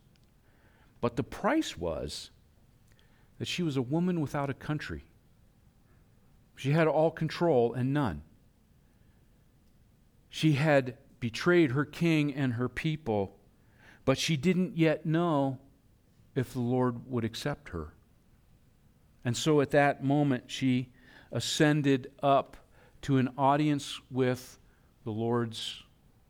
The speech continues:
men on her roof, probably with her heart beating as to what would happen. Would she be accepted?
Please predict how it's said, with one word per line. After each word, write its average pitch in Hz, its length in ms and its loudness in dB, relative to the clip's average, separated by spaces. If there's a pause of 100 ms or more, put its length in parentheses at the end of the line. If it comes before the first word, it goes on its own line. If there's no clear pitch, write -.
(320)
men 104 440 -4
on 101 220 -6
her 98 220 -4
roof, 87 720 -10 (240)
probably 120 640 -2
with 110 180 -6
her 98 100 -4
heart 107 360 -8
beating 90 380 -6 (1000)
as 95 140 -12
to 104 100 -8
what 95 220 -4
would 80 140 -6
happen. 80 480 -8 (260)
Would 101 160 -6
she - 160 -10
be 90 380 -6 (800)
accepted? - 520 -4